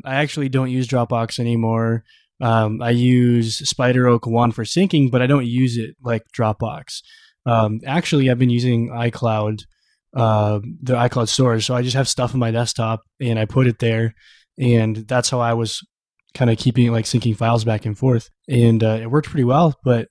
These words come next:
it's, I don't even have to think about it anymore. When I detach from my monitor, I'm ready to go. When I plug back into the monitor, my monitor, I'm ready to go. Nothing has changed. Everything is where I left it.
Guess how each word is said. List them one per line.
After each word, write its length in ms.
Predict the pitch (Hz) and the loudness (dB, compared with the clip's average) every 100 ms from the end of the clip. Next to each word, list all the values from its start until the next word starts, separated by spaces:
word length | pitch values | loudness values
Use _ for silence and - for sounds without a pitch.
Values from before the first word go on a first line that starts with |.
| _ | _
it's, 400 | - 139 - - - | -6 -4 -2 -4 -4
I 100 | 139 | 0
don't 180 | 151 151 | 4 4
even 140 | 147 | 4
have 100 | 139 | 0
to 60 | 123 | -2
think 240 | - 127 | -6 -4
about 220 | 127 113 | -2 -2
it 100 | 107 | -4
anymore. 460 | 110 107 107 107 110 | -4 -4 -4 -6 -6
When 200 | 139 139 | 0 2
I 40 | 139 | 2
detach 380 | 135 139 139 | 0 -2 -2
from 80 | 147 | -2
my 100 | 135 | -2
monitor, 460 | 123 120 135 147 147 | 0 0 0 2 2
I'm 100 | 123 | 0
ready 180 | 123 120 | -2 -4
to 80 | 117 | -4
go. 240 | 120 131 | 0 0
When 160 | 123 120 | 0 -2
I 80 | |
plug 200 | 117 123 | -2 -2
back 140 | 120 120 | 0 0
into 80 | 123 | 2
the 60 | 120 | 2
monitor, 320 | 120 127 131 | 2 0 0
my 160 | 131 | 0
monitor, 340 | 123 123 127 135 | 0 2 2 2
I'm 80 | 117 | 2
ready 160 | 117 | -2
to 100 | 117 | -2
go. 180 | 117 117 | -2 0
Nothing 280 | 117 110 120 | 0 0 -2
has 120 | 113 | -2
changed. 420 | - 117 123 117 | -2 2 2 2
Everything 320 | 127 113 123 | -2 -2 0
is 120 | 120 120 | 0 0
where 120 | 110 | -2
I 40 | |
left 260 | 110 113 - | -2 -4 -2
it. 180 | 127 | -2